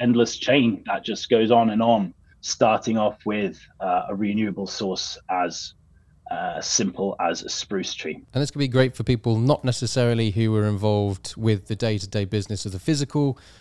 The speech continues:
Speaker 2: uh, going forward. This is also because of the volatility that you mentioned, because you have that volume there in the physical market.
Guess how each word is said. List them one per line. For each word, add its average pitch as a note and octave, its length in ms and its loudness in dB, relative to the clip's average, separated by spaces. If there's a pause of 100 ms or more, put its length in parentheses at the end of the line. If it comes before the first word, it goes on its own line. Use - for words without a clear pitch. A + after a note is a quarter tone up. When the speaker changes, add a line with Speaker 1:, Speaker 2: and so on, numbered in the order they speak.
(140)
Speaker 2:
uh, G#2+ 240 4
going G#2 260 4
forward. C3 600 6
This C3 180 0
is B2+ 160 2
also C3 480 4
because B2 520 4
of A2 100 0
the A2+ 60 -4
volatility A2+ 540 0
that - 100 -6
you G#2 100 0
mentioned, G2+ 380 -2
because C3+ 440 0
you A#2 80 0
have G#2+ 280 0
that A2 200 -2
volume G#2 480 0
there G#2 220 4
in - 280 -10
the A#2 80 0
physical G#2 380 0
market. G2 520 0